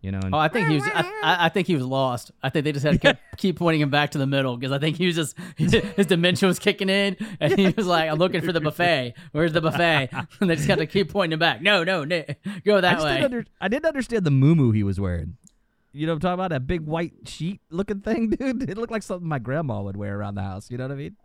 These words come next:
Speaker 2: I, well, he is sixty-one, so I mean,
Speaker 1: I, but I just didn't get it, man. <laughs> I was like going,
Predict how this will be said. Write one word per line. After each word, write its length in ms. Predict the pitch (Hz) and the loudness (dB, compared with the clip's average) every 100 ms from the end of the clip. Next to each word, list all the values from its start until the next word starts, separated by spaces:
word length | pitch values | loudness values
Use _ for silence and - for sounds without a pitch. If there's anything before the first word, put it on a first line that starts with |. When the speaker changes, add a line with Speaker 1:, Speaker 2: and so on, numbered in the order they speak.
| - | -16
Speaker 2:
I, 260 | 135 131 - | -14 -14 -14
well, 260 | 160 156 139 | -10 -8 -6
he 140 | 139 | -4
is 160 | 139 123 | -6 -6
sixty-one, 600 | - 123 123 120 120 110 | -12 -12 -8 -8 -8 -10
so 140 | 113 | -12
I 60 | 117 | -10
mean, 160 | 113 110 | -8 -6
Speaker 1:
I, 120 | 196 | -2
but 220 | 202 269 - | -2 -4 -8
I 60 | |
just 220 | 220 339 - | -10 -10 -12
didn't 240 | 269 240 | -10 -4
get 180 | 240 320 | -2 -2
it, 100 | 143 | -2
man. 160 | 147 | -2
<laughs> 0 | |
I 40 | 180 | 0
was 140 | 196 | 0
like 120 | 165 | -2
going, 260 | 147 143 117 | -2 -2 -6